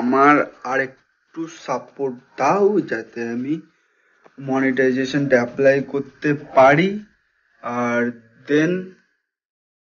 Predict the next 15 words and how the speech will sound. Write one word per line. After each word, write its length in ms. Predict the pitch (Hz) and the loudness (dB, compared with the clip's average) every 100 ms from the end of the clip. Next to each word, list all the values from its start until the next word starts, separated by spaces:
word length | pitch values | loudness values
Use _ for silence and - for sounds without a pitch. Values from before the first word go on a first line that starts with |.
| _ _ _ _ _ _ _ _ - | _ _ _ _ _ _ _ _ -8
তোমাদেরকে 500 | 127 135 143 139 143 139 | -4 2 2 2 -4 -8
কিছু 160 | 135 147 | -4 0
আমি 120 | 143 131 | 0 -2
giveaway 340 | 131 127 143 135 | -10 -6 -6 -6
করতে 280 | 131 - 127 117 | -10 -12 -16 -12
পারি, 160 | 113 117 123 | -12 -12 -8
ঠিক 100 | 143 | -6
আছে? 180 | 135 131 110 _ _ _ | -6 -10 -18 _ _ _
তো 40 | 139 | -10
কিছু 140 | 139 135 - | -10 -10 -6
support 300 | 127 131 131 - | -6 -6 -10 -8
করো 160 | 120 139 143 | -4 0 2
আমাকে, 320 | 147 156 190 233 - _ - | 4 2 0 -4 -10 _ -4
করলে 400 | 143 135 135 139 143 - _ _ _ _ _ _ _ _ _ _ - | 0 0 0 0 -2 -12 _ _ _ _ _ _ _ _ _ _ -6
তোমাদের 320 | 143 139 143 | -2 2 2